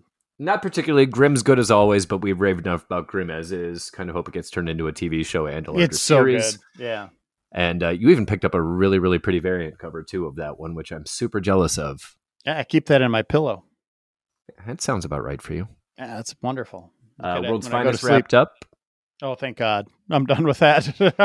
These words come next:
Speaker 2: <laughs>
Speaker 1: Yeah, but now it looks like it's heading into a Batman versus Robin thing is kind of what I read somewhere, so we'll see what that's
Speaker 2: Yeah,
Speaker 1: all
Speaker 2: it's, like,
Speaker 1: about, if
Speaker 2: two
Speaker 1: that's
Speaker 2: years later or something
Speaker 1: Bruce
Speaker 2: like that. I'm
Speaker 1: versus
Speaker 2: like,
Speaker 1: Damien. Yeah, I don't know.
Speaker 2: Yeah,
Speaker 1: I'm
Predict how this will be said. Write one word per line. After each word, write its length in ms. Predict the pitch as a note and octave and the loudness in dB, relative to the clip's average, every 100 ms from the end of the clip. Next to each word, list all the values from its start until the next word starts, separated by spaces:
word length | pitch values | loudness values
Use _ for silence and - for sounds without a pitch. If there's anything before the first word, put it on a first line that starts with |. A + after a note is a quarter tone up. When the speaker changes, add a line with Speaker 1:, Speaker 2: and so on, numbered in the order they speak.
| G3 | 4
Speaker 2:
<laughs> 80 | D#3+ | 2
Speaker 1:
Yeah, 160 | E3 C#3+ | 4 4
but 140 | C#3+ | 4
now 140 | D3 D3+ | 4 4
it 20 | |
looks 160 | D3 | 4
like 80 | D#3+ | 0
it's 140 | C#3 B2 | 0 0
heading 240 | C3 A#2+ | -2 -2
into 180 | A#2 A2+ | -4 -6
a 60 | |
Batman 500 | F#2 G#2+ A2 A2+ G#2+ | -6 -4 -4 -4 -8
versus 380 | G2+ F#2+ - E2+ | -6 -8 -8 -12
Robin 460 | E2 F2 F2+ B2+ C3 | -4 0 2 0 -2
thing 240 | - C#3+ | -2 0
is 140 | D3 C3+ | -2 -4
kind 320 | - D3 D3+ | -2 0 0
of 120 | C3+ | 0
what 140 | C#3 C3+ | 2 2
I 60 | |
read 340 | B2+ B2 C3+ C3+ | 2 2 0 0
somewhere, 460 | - D#3+ D#3+ D#3+ | 0 2 2 2
so 240 | D#3 - G2 | 2 0 0
we'll 440 | F2 E2+ F2 F#2 | 0 -4 -2 -2
see 200 | E2 F#2 | -2 -4
what 140 | D#2+ - | -4 -4
that's 160 | D#2+ | 0
Speaker 2:
Yeah, 40 | E4 | 0
Speaker 1:
all 40 | |
Speaker 2:
it's, 80 | D#2+ | 2
like, 160 | B3 F3+ | 4 2
Speaker 1:
about, 80 | - | 0
if 60 | |
Speaker 2:
two 140 | - A3 | 0 2
Speaker 1:
that's 100 | C4+ | 4
Speaker 2:
years 220 | C#4+ E3+ | 2 2
later 440 | D3+ G#3 A#3 A#2+ | 2 4 2 2
or 60 | A2+ | -2
something 260 | - C3 G#2+ | 0 2 2
Speaker 1:
Bruce 120 | A#2+ | 2
Speaker 2:
like 60 | A2+ | 2
that. 40 | |
I'm 60 | F2+ | 2
Speaker 1:
versus 200 | - E2 | 0 -2
Speaker 2:
like, 40 | |
Speaker 1:
Damien. 400 | - E2 D#2+ D#2+ - | -2 -2 -4 -8 -10
Yeah, 200 | D2+ C#2 | -10 -6
I 140 | D#2+ | -4
don't 220 | D#2 D2 - | -4 -6 -4
know. 80 | |
Speaker 2:
Yeah, 100 | C#3+ | -2
Speaker 1:
I'm 120 | B2+ | -2